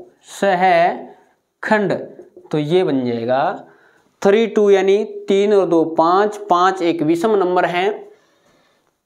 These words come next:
और दूसरे कॉलम में है, तीसरी रो में है। इनको छोड़ना है, इनको छोड़ना है। एक एकम बाहर माइनस, एक एकम एक, हम्म, दो तिया छः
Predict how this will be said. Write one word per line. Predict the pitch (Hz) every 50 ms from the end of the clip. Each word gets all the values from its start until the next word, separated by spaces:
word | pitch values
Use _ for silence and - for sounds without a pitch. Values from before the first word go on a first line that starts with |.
| _ _ _ _ _ _ _ _
और | 104 107 107 110 110 113 117 120 127 139 - - _ _ _ _ _ _ _ _ _ _ _ _ _ _ _ _ _ _ _ -
दूसरे | 151 139 170 196 202 202 - 226 233
कॉलम | 226 - 156 143 143 151
में | 156 160 170 359
है, | 339 392 392 403 392 403 -
तीसरी | - - 240 233 233 240 226 214 202
रो | 165 151 147 147
में | 147 151 147
है। | 139 135 123 123 - - - _ _ -
इनको | 180 190 190 190 233 220
छोड़ना | 226 196 185 185 185 196 202 202
है, | 196 202 202 208 202 208 -
इनको | - 202 180 175 170 208 202
छोड़ना | - 175 160 156 151 151 151
है। | 139 123 - - - - -
एक | 190 202 208 214 220 220 214
एकम | 202 196 202 208 196 196 208 - - - - _ _ _ _ _ _ _ _ _ _ _ _ _ _ _
बाहर | 147 139 139 170 180 180 196 196 190
माइनस, | 180 156 143 131 131 127 - - - _
एक | 190 185 190 202 202 202
एकम | 196 190 196 - 202 185 - -
एक, | 190 185 185 185 185 - - - - _ _ _ _ _ _ _ _ _ _ _ _ _ _ _ _ _ _ _ _ _ _ _ _ _ _ _ _
हम्म, | 143 135 131 127 123 123 123 - - _ _ _ -
दो | 151 139 175 185 196 208
तिया | 208 - 202 196 196 190
छः | 190 - 156 143 123